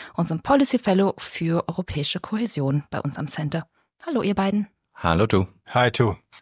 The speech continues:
Speaker 1: Die neue Kommission steht jetzt also und ist seit dem Wochenende im Amt. Die neue E-U-Kommissionspräsidentin ist gleichzeitig auch die alte, nämlich Ursula von der Leyen. Doch der Weg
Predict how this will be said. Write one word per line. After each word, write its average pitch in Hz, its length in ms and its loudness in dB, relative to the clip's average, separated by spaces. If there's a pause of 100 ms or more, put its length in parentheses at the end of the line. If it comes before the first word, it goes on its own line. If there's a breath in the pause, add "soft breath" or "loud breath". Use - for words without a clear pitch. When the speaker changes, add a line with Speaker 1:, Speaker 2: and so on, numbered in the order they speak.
(180 soft breath)
Speaker 1:
Die 233 80 -2
neue 277 260 6
Kommission 233 680 4
steht - 540 2
jetzt 156 220 -4
also 311 500 -2
und 190 220 0 (100)
ist - 340 0
seit 170 540 -2 (140)
dem 165 240 2
Wochenende 165 640 0
im 165 240 0
Amt. - 380 -8 (180)
Die 196 80 -2
neue 262 280 4
E-U-Kommissionspräsidentin 180 1400 0
ist - 220 -6
gleichzeitig 147 460 -8
auch 156 100 -8
die - 160 -10
alte, 254 400 0
nämlich 180 480 -2
Ursula 165 480 -2 (100)
von 247 260 4
der 170 120 0
Leyen. - 280 -8 (300)
Doch 220 140 2
der 220 220 4
Weg 302 260 2